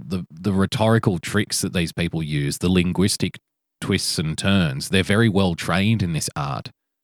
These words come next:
but they do it at a very subtle level, the good ones. And when people are watching this stuff, more and more people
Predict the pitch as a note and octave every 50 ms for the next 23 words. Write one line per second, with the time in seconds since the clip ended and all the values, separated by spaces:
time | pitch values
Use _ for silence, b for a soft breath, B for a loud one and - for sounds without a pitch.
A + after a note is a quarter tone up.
0 | _ _ _ _ _ _ _ _ _ _ _ _ - - F#2+ D#2+ F2 F2 D#2 -
1 | G#2+ G#2+ G2+ - - - F2+ F2+ D#2+ D#2+ F#2 E2+ E2 E2 - - G2+ F2+ D2+ F#2+
2 | F2 E2 E2+ G2 A2+ F#2 D2+ C2+ C#2 E2+ D2 G#2 A#2 A#2 F#2 C#2 G#1+ G#1 - -
3 | - - - - - _ _ _ _ _ _ _ _ _ _ _ _ _ _ _
4 | _ _ _ _ _ _ _ _ _ _ _ _ _ _ _ - G2+ F#2+ F#2+ F#2+
5 | F2+ - _ _ _ _ _ _ _ _ _ _ _ _ _ _ _ _ _ -
6 | G#2+ A#2 A2+ G#2 G2+ G2+ A2+ A#2+ A#2 B2 A#2+ A2 G2 D#2+ F#2+ F#2 E2+ E2+ A#2 C3
7 | - - C3 A#2+ F#2+ D#2+ C#2 - - - - D2 B1 - - - - - - -
8 | _ _ _ _ _ _ _ _ _ _ _ _ _ _ _ - G2+ G#2 G#2+ A2+
9 | A2+ G#2+ G2 F2 F2 F#2 G#2 A2 G#2+ G2+ - F2+ D2 C#2 - D#2 B1+ C2+